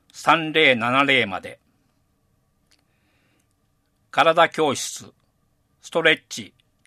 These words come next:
筋トレ、ウォーキング。七月七日から九月二十九日までの木曜日、祝日を除く全十二回、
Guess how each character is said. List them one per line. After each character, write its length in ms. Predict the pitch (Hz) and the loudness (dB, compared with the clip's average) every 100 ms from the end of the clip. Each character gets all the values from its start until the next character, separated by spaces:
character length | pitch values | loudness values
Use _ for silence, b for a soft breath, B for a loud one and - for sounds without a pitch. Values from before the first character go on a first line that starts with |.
| - | -10
筋 180 | 151 151 | -8 -4
ト 160 | 135 | -2
レ、 240 | 131 117 - _ _ _ _ | 0 0 -6 _ _ _ _
ウ 60 | 123 | -4
ォ 180 | 147 139 | -4 -4
ー 20 | |
キ 140 | 123 | -6
ン 120 | 113 | -6
グ。 220 | 98 90 - _ _ _ _ _ _ _ _ _ _ _ _ _ | -8 -16 -20 _ _ _ _ _ _ _ _ _ _ _ _ _
七 280 | - - 180 | -18 -6 2
月 240 | 160 160 151 | 2 2 0
七 260 | 139 151 | 0 0
日 140 | 143 147 | 2 2
か 140 | 139 | 4
ら 180 | 131 143 _ | 2 0 _
九 100 | - | -4
月 320 | 175 151 139 | 0 0 -2
二 160 | 117 151 | -10 -8
十 240 | 147 135 | -6 -8
九 160 | 120 165 | -8 -8
日 240 | 160 123 | -8 -6
ま 100 | 120 | -6
で 140 | 110 110 | -4 -6
の 180 | 101 - _ _ _ _ - | -8 -14 _ _ _ _ -8
木 300 | 123 120 156 | -8 -6 -2
曜 220 | 151 123 | 0 0
日、 220 | 104 101 _ _ _ _ _ _ _ _ _ _ | -4 -16 _ _ _ _ _ _ _ _ _ _
祝 320 | - - 180 | -14 -8 -6
日 260 | 165 - 165 | -6 -6 -2
を 160 | 156 | -2
除 260 | 151 147 139 | -2 -8 -10
く 160 | 151 117 | -14 -2
全 340 | 160 139 120 | 0 0 -4
十 240 | 123 143 147 | -10 -8 -6
二 140 | 139 | -4
回、 300 | 117 95 - | -4 -4 -6